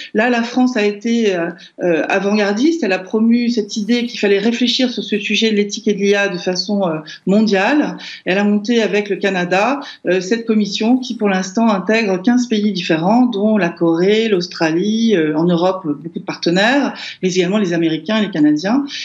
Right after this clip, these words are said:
Et on travaille ensemble sur plusieurs axes, qui sont la gouvernance des données, euh, la, les, euh, la politique, euh, sur, euh,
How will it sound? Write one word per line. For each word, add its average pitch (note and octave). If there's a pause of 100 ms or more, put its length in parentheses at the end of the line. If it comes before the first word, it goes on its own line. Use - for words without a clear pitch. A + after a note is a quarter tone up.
(120)
Et G#3+
on G#3+
travaille G#3
ensemble B3
sur B3+
plusieurs F#3
axes, C4 (100)
qui F#3
sont -
la F3
gouvernance F#3
des E3
données, G#3 (300)
euh, F3+
la, F3+ (360)
les, G3
euh, E3
la D#3+
politique, A#3
euh, D#3
sur, F#3
euh, D3